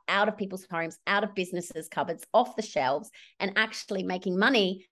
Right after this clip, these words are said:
so we can make impact and not just, you know, money for putting things in bins that then eventually ends up going into landfill?" So I just felt that there was this middle market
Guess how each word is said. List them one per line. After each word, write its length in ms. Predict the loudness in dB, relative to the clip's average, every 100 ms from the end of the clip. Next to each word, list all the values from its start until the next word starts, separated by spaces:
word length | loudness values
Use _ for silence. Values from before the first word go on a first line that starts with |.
| _
so 140 | 0
we 120 | 0 2
can 160 | 2
make 160 | 2 0 -2
impact 560 | -2 -2 -6 -8 -8
and 180 | -2 2
not 240 | 2 0 -4
just, 240 | -6 -6 _ _ _
you 80 | -2
know, 200 | 0 -2 -6 -20 _ _ -6
money 420 | 0 4 4 4
for 180 | 2 -2 -4 _ _ _ -4
putting 300 | -2 -2 -6 _
things 280 | 2 2 0
in 280 | -2 -6 -8 0
bins 460 | 2 2 -2 -8 -16 -20 _ _ _
that 340 | 2 2 4
then 220 | 4 4 4
eventually 420 | 2 0 -2 -2
ends 220 | -4 -2
up 160 | -2 2
going 160 | 0
into 160 | 0 0
landfill?" 440 | 0 0 0 -2
So 120 | -2
I 100 | -2
just 380 | 0 0 0 0
felt 220 | 2 2 0
that 100 | -2
there 140 | -2
was 160 | -2 -4
this 160 | -8
middle 500 | -2 0 2 0 -2 -6 _ -8
market 600 | -2 0 2 0 -2